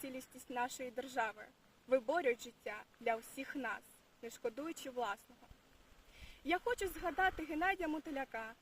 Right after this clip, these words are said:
найкращого льотчика, який захищав Київ. Ми пишаємося Денисом Макаровським,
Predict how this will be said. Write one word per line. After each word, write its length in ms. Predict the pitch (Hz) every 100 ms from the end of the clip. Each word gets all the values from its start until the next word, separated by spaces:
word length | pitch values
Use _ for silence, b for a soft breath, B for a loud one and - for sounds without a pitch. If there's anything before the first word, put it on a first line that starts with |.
| -
найкращого 680 | 240 233 247 247 - 240 233
льотчика, 520 | 226 220 - 240 208 214 -
який 320 | 240 254 311 339
захищав 540 | 240 - 247 - 254 -
Київ. 260 | 262 233 - - - - - - - - B B B -
Ми 120 | 285
пишаємося 680 | 277 320 359 320 294 294 285
Денисом 440 | 233 269 277 - 254
Макаровським, 720 | 247 254 247 269 - -